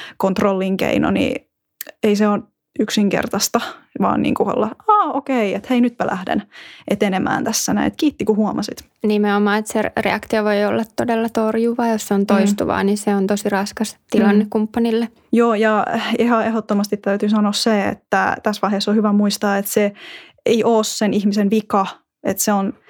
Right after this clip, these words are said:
Speaker 1: se on se syömishäiriön ääni,
Speaker 2: Mm.
Speaker 1: mikä käskee niinku tehdä tällä tavalla.
Speaker 2: Ehdottomasti, joo.
Speaker 1: Mm.
Speaker 2: Ja se ei ole henkilökohtaista,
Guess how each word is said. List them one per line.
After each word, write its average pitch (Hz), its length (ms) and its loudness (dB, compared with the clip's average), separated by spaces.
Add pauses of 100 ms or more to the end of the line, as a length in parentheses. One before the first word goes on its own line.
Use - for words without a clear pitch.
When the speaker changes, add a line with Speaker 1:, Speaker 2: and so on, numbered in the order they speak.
Speaker 1:
se - 80 0
on 220 80 2
se 233 60 2
syömishäiriön 220 760 2
ääni, 214 480 2
Speaker 2:
Mm. 233 80 -2
Speaker 1:
mikä 214 200 2
käskee 190 440 -2
niinku 190 240 -2
tehdä 202 420 0
tällä 190 260 -2
tavalla. 185 500 0 (160)
Speaker 2:
Ehdottomasti, 214 720 -4 (100)
joo. 208 260 4
Speaker 1:
Mm. 202 120 2
Speaker 2:
Ja 214 100 2
se 220 120 0
ei 208 120 2
ole 208 100 0
henkilökohtaista, 202 840 -2